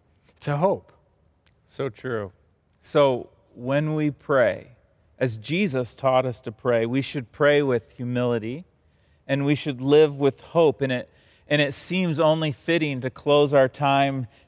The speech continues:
Speaker 2: together today responding to this hope that we, that we have now. So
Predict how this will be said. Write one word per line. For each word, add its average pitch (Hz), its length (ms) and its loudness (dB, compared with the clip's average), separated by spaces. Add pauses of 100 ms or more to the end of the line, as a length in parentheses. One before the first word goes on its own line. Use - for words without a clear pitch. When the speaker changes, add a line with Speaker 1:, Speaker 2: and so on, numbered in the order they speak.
Speaker 2:
together 139 480 2
today 127 340 0
responding 131 1160 -2
to 131 180 -4
this 113 300 -4
hope 135 580 -4
that 123 240 -4
we, 120 260 -10 (120)
that 123 180 -4
we 131 140 -6
have 117 440 -4
now. 117 540 -2 (480)
So 160 400 4